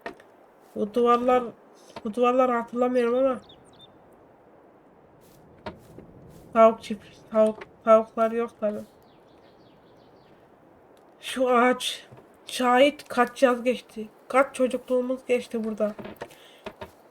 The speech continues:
Yani şu an biraz duygusala bağladım. Şimdi ben burada tek başıma ne yapacağım?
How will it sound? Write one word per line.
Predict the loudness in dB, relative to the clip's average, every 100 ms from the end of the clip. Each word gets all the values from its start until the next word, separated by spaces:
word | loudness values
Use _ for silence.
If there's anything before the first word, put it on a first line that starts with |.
| -10
Yani | -4 -4 -4
şu | -2 2
an | 2 0 -12 -20 _ _ _ _ -20 -20 _ -20 -20 -20 -20 -20 -20 -16 -4
biraz | -2 0
duygusala | -2 -4 -4 -2 0 0
bağladım. | -2 -4 -6 -10 -12 -14 -16 -16 -16 -20 _ _ _ -20 -20 -20 _ -20 -18 -18 -20 -20 -20 _ _ _ _ _
Şimdi | -6 -2 0
ben | 0
burada | 0 -2
tek | -6 -8 -6
başıma | -8 -6 -6
ne | -4
yapacağım? | -6 -8 -8 -12